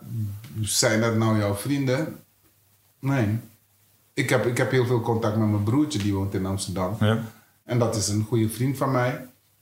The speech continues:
Speaker 1: En een andere man hier in Tilburg, Cliff, eh, die heeft mij altijd bijgestaan. Eh, en Huub de Koort is ook een goede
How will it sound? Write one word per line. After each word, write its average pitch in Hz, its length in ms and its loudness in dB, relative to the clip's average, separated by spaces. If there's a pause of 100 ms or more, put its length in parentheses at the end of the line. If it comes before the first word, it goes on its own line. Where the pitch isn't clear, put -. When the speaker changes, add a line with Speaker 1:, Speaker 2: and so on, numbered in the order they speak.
(160)
Speaker 1:
En 123 100 0
een 123 100 2
andere 110 520 2 (120)
man 120 320 2
hier 113 220 4
in 104 160 2
Tilburg, 101 500 0
Cliff, 101 420 -2 (240)
eh, 92 100 -4 (1200)
die 104 100 0
heeft 98 120 2
mij 98 120 2
altijd 98 380 -2
bijgestaan. 87 760 -4 (540)
Eh, 85 440 -4
en 110 100 4
Huub 101 300 4
de 107 80 0
Koort 98 520 -2 (500)
is - 140 -6
ook 104 160 -2
een 104 60 -2
goede 95 420 0